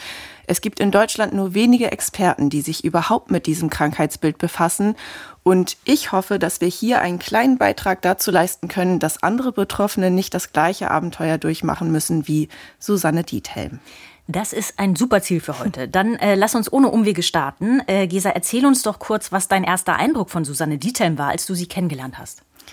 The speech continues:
Speaker 1: Ich hab sie zu Hause in der Nähe von Bamberg besucht, also in Oberfranken im schönen Bundesland Bayern. Und dort lebt sie ländlich und gemütlich mit ihrem Mann Kai.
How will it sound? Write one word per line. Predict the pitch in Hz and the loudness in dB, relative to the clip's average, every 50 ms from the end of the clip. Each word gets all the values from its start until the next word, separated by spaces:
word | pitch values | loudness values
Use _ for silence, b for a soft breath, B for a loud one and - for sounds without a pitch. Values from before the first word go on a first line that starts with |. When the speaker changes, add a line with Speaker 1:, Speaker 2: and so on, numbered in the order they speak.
| B B B B B B | B B B B B B
Speaker 1:
Ich | - - 233 | -2 0 0
hab | - - | 0 0
sie | - 220 196 | -2 -6 -2
zu | - - 190 165 - | 0 0 0 2 2
Hause | 151 160 180 196 269 294 | 2 2 2 2 0 0
in | - 196 | 2 2
der | 185 175 | 2 2
Nähe | 175 180 180 180 175 | 4 4 4 4 2
von | - - 160 - 147 | 2 -2 -2 -2 -2
Bamberg | - - 151 160 170 180 180 208 214 240 269 269 - - | 0 0 2 2 2 2 4 4 4 4 2 0 -2 -4
besucht, | - 262 247 262 277 285 - - - | -4 0 2 4 2 2 2 0 0
also | - 156 143 147 143 | 0 0 0 0 0
in | - 143 - | 0 0 0
Oberfranken | - - 190 190 165 - - - 170 170 - - 160 | 2 2 2 2 2 0 0 -2 -2 -2 -2 -2 -2
im | 151 151 | -2 -2
schönen | 160 - - 196 202 196 185 | -2 -2 0 2 2 2 2
Bundesland | 143 185 196 214 196 185 - - 135 143 139 - | 4 4 4 4 2 0 0 -2 -2 -2 0 0
Bayern. | 139 151 170 202 240 262 254 B B B B B B B | 2 4 4 6 4 4 2 B B B B B B B
Und | B 220 226 226 226 - - | B 4 4 4 2 -2 -4
dort | 170 196 185 180 247 - - | 0 2 4 4 4 2 -2
lebt | - 233 233 - - | -6 -8 -8 -8 -8
sie | - - 170 | -6 -4 -2
ländlich | 156 165 185 240 269 254 277 277 - 214 220 214 - | -2 0 2 4 4 4 2 2 0 -4 -4 -4 -4
und | 170 170 147 | -6 -4 -4
gemütlich | - 143 156 190 233 240 - 185 190 - | -2 0 2 2 0 0 0 -2 -2 0
mit | 185 170 - - | -2 -4 0 0
ihrem | 160 151 143 143 | 0 2 2 2
Mann | 139 135 139 127 - | 2 0 0 -2 -2
Kai. | - - - 156 151 170 233 330 | -6 -4 -2 0 2 2 0 -2